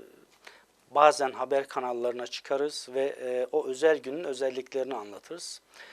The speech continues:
E, on dört Şubat'tan yaklaşık bir hafta önceydi.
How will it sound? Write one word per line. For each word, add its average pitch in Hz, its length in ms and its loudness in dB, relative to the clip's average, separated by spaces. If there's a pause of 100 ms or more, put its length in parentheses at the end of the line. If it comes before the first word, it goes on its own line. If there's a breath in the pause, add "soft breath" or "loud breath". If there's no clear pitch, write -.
(360 loud breath)
E, 147 220 4 (100)
on 202 200 4
dört 208 160 2
Şubat'tan 180 580 2
yaklaşık 165 720 -4
bir 175 120 -2
hafta 147 380 2
önceydi. 139 760 -2